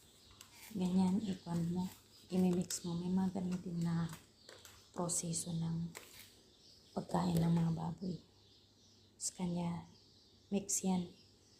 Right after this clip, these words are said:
Feeds, at saka yung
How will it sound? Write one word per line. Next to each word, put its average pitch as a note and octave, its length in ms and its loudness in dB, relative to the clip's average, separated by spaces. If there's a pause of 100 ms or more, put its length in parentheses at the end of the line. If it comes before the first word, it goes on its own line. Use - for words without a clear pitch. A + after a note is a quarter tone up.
(4000)
Feeds, G3 640 4
at F#3+ 160 -4
saka - 280 -4
yung G3+ 760 6